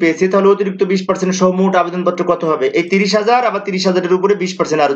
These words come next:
যোগ হবে, তাহলে মোট ছত্রিশ হাজার হবে। তিরিশ হাজার আর তিরিশ হাজারের উপর বিশ পার্সেন্ট ছয় হাজার, তার তিরিশ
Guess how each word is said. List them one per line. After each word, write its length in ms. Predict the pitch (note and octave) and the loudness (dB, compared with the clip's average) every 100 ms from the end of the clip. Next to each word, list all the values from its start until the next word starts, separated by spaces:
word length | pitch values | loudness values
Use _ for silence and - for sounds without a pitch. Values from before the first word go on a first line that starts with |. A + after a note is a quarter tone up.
| C3+ | 0
যোগ 100 | A#2+ C3 | 0 0
হবে, 120 | F#3+ | 0
তাহলে 180 | F#3 E3 E3 | 0 0 -2
মোট 100 | F#3 F#3 | -4 -2
ছত্রিশ 340 | D3+ - C#3 C3+ | -4 -4 -4 -2
হাজার 160 | A2 F#2+ | 0 -2
হবে। 140 | F2+ F#2+ _ _ _ _ _ _ _ _ | -8 -14 _ _ _ _ _ _ _ _
তিরিশ 200 | D3 E3 F#3+ | -2 0 0
হাজার 180 | G3 B3 B3+ | 2 2 0
আর 60 | B3+ | -4
তিরিশ 180 | G3 F#3+ | -4 0
হাজারের 260 | F#3+ F#3+ F#3+ F#3 | 0 2 2 0
উপর 120 | F3 F3 | 0 -2
বিশ 100 | - | -2
পার্সেন্ট 240 | E3 F3+ E3+ | -2 -2 0
ছয় 160 | A3 A#3 | 2 2
হাজার, 160 | F#3+ C3+ - | 0 -4 -6
তার 120 | C#3+ | -4
তিরিশ 160 | E3 | -2